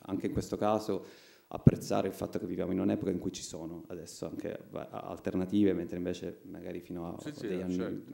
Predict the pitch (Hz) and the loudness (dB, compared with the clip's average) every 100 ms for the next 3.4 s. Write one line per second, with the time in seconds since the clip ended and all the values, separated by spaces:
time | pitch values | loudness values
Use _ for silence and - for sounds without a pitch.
0 | - - - - - - 92 90 87 87 | -18 -20 -20 -20 -20 -12 -12 -8 -8 -4
1 | 90 95 - 87 - - 90 85 87 - | -6 -6 -8 -8 -10 -8 -8 -8 -8 -12
2 | - - - - - - _ _ - _ | -16 -20 -20 -20 -20 -20 _ _ -20 _
3 | - - - | -14 -12 -12